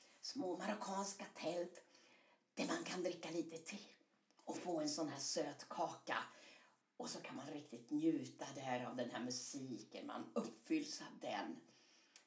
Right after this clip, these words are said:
Det är faktiskt en upplevelse om man inte har varit på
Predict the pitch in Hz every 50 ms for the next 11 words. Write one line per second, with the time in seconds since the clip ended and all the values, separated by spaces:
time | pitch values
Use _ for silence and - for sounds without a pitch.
0 | _ _ _ _ - - 247 277 269 - - - - - 190 185 - - - -
1 | - - - - _ _ _ _ _ _ _ _ _ _ - 202 220 220 - 285
2 | 247 - - - - 202 233 247 247 226 - - 202 185 196 220 226 214 - 220
3 | 208 202 214 269 277 285 262 233 233 285 320 - -